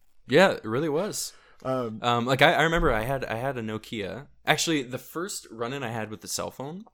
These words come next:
Speaker 1: was, uh, uh, our friend Anto. His dad had a cell phone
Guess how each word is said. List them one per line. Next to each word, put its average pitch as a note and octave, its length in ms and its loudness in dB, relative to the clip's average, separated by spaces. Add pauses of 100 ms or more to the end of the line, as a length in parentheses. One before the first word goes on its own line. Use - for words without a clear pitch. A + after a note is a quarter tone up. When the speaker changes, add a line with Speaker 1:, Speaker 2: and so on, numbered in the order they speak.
(140)
Speaker 1:
was, G2+ 440 -4
uh, F#2+ 600 -4 (260)
uh, F#2 300 -8
our - 80 -10
friend G#2+ 260 -8
Anto. G#2+ 540 -8 (500)
His A2+ 380 -6
dad A2 340 -2
had G2+ 160 -6
a F2+ 60 -8
cell - 240 -6
phone - 340 -12